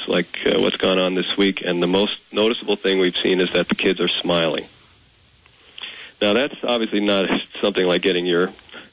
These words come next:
your eyesight restored, but I wonder what it's like for a parent to come home for the f-, and for the first time to see their six-year-old kid smile.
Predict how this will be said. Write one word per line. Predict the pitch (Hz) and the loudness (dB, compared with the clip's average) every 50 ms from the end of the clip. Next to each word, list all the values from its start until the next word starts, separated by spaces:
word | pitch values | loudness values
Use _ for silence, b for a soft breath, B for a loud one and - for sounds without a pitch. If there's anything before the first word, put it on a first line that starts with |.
| B B B B B B B B | B B B B B B B B
your | - 98 | 0 0
eyesight | 104 117 117 - - 104 101 101 - | 2 2 0 0 -2 -2 0 0 0
restored, | 101 104 107 - - - 98 98 98 95 92 | 0 -2 -2 -2 0 2 2 2 2 2 0
but | - 95 95 - - - - | 0 -2 -2 -2 -4 -4 -2
I | 98 101 | 0 2
wonder | 101 117 117 117 113 | 2 2 2 2 2
what | 107 104 101 | 2 2 0
it's | 101 101 - | 0 -2 -2
like | 104 101 98 95 - | 0 0 0 0 0
for | - 87 | 0 -2
a | 92 | -2
parent | - - - 104 98 95 92 90 | -2 0 0 0 2 2 0 0
to | - 92 | -2 -2
come | - 90 90 | 0 0 2
home | 92 98 95 92 90 90 90 92 - B B B B B B B B B B B B - | 2 2 2 2 2 0 -2 -6 -8 B B B B B B B B B B B B -6
for | - 98 | -2 0
the | 90 90 | 2 2
f-, | 87 - - - | 0 0 -2 0
and | - 87 87 - | 0 0 0 -2
for | - - - 92 | -4 -2 0 0
the | 92 90 | 0 2
first | - 104 107 107 - - | 2 0 0 0 0 0
time | 107 98 92 85 | 0 0 0 -2
to | - - - | -4 -6 -2
see | - 92 | 0 2
their | 87 87 87 85 | 2 2 2 0
six-year-old | - - 104 98 - - 92 87 85 87 - | 0 0 -2 -2 0 0 2 2 2 0 0
kid | - 98 90 - - - | 0 -2 0 -2 -4 -4
smile. | 90 90 90 85 80 76 78 80 | 0 0 0 2 2 0 -2 -4